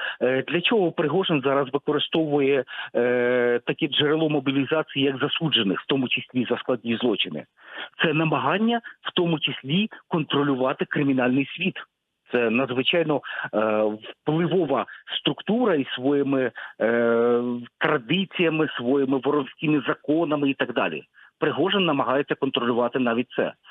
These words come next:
Е, і тому для нас, я вважаю, це дуже добрий, дуже добрий процес, коли в середовищі російської влади ідуть жорстокі війни, жорстокі протистояння.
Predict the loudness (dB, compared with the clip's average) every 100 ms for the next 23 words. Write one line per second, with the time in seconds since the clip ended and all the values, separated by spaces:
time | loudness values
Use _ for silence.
0 | -6 -6 -4 -2 2 2 2 0 -4 -2
1 | -2 0 2 2 2 0 0 0 2 0
2 | 0 0 2 2 0 -2 -2 0 0 0
3 | 0 0 -2 -6 -14 -4 0 0 0 0
4 | 0 0 -4 0 -2 -2 -2 0 2 0
5 | 0 0 2 0 2 2 0 -2 -4 -4
6 | 0 0 2 0 0 -2 -2 -12 -4 -4
7 | 0 0 -2 -6 -2 0 2 0 -2 -2
8 | -2 0 0 2 0 -4 -6 -2 0 0
9 | -2 -2 -4 -4 -4 -6 -2 0 0 0
10 | -2